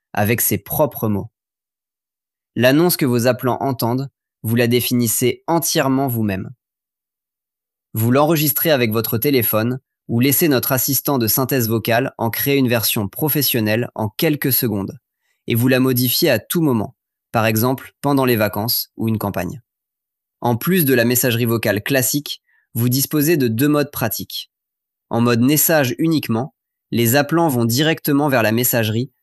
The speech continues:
sans que le téléphone sonne, idéal pour une ligne de commande ou une ligne d'information. Et en mode annonce uniquement, ils entendent seulement un message, par exemple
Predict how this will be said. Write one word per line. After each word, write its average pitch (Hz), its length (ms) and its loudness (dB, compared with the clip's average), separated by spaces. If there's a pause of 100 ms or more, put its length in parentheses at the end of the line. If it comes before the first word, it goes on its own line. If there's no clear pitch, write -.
sans 175 320 0
que 170 80 0
le 131 120 4
téléphone 117 420 0
sonne, 95 340 -4 (400)
idéal 139 440 4
pour 117 220 0
une 113 100 2
ligne 143 240 4
de 120 120 2
commande 120 560 0
ou 113 120 0
une 110 100 2
ligne 135 280 2
d'information. 113 600 -2 (680)
Et 123 120 2
en 123 80 4
mode 123 340 2
annonce 139 480 2
uniquement, 135 560 -2 (360)
ils 123 240 0
entendent 156 340 0
seulement 160 420 2
un 139 40 2
message, 98 560 -2 (140)
par 107 160 0
exemple 107 420 -2